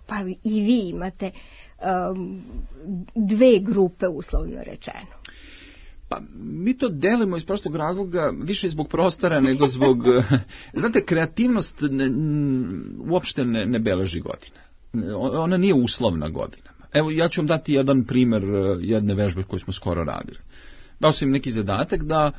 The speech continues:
Speaker 2: na neku reč, reč, recimo, rodoljublje, čovek, biće, smisao, kako god, sunce, e, svi napišu po deset asocijacija i da obrazlože zašto su upisali. A pisao sam i ja i pisala je moja koleginica Isidora Rajković, koja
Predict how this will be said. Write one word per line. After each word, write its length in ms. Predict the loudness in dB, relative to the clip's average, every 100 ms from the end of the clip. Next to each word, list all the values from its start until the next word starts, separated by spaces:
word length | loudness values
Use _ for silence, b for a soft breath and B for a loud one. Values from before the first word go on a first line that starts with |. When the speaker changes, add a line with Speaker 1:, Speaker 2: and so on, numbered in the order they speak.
| b b b -6
Speaker 2:
na 240 | 2 6
neku 1120 | 6 4 4 2 -2 -6 4 6 10 10 10
reč, 400 | 8 6 2 -12 -12 -12 -16 -20 -20 -20 -20 -20 -14
reč, 360 | -10 -10 -12 -10
recimo, 420 | -8 -8 -10 -10 -8 -4
rodoljublje, 640 | -4 -4 -6 -8 -12 -16 -16 -16
čovek, 540 | -6 -6 -6 -14 -18 -20 -20 -16
biće, 600 | -12 -4 -4 -4 -10 -16 -16 -20 -20 -18
smisao, 480 | -10 -8 -6 -10 -12 -16
kako 260 | -16 -8 -2
god, 320 | 0 0 -2 -6 -10
sunce, 500 | -8 -6 -6 -8 -12
e, 880 | -14 -18 -16 -8 -4 -2 0 0 0 -4 -10
svi 240 | -6 -4
napišu 380 | -2 -2 -4 -8
po 100 | -8
deset 380 | -4 -2 -4 -8
asocijacija 720 | -10 -10 -8 -6 -4 -4 -6 -12 -14 -6
i 80 |
da 140 | -2 -2
obrazlože 540 | 0 0 0 -2 -4
zašto 320 | -4 -4 -6
su 160 | -8 -8
upisali. 400 | -8 -8 -6 -2
A 120 | 0 2
pisao 240 | 0 0 -2
sam 200 | 0 0
i 40 |
ja 140 | 2
i 40 | 0
pisala 320 | -2 -2 2
je 40 |
moja 160 | 4 4
koleginica 520 | 2 0 2 0 -2
Isidora 400 | -8 -6 -2 0
Rajković, 460 | 0 -4 -4 -6 -6
koja 300 | -6 -6